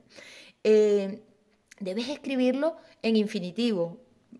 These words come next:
es decir, en verbos terminados en ar, er, ir.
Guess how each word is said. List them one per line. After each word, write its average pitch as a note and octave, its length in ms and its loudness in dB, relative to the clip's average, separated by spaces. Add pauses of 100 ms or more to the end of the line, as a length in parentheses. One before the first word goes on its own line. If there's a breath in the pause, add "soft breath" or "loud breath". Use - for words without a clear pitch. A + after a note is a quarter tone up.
(120)
es F3 180 -10
decir, G3 240 -4
en E3+ 160 -6
verbos G#3 320 0
terminados B3+ 600 0
en F#3 260 -4
ar, C4+ 420 0 (140)
er, B3 340 -2 (240)
ir. E3 320 -6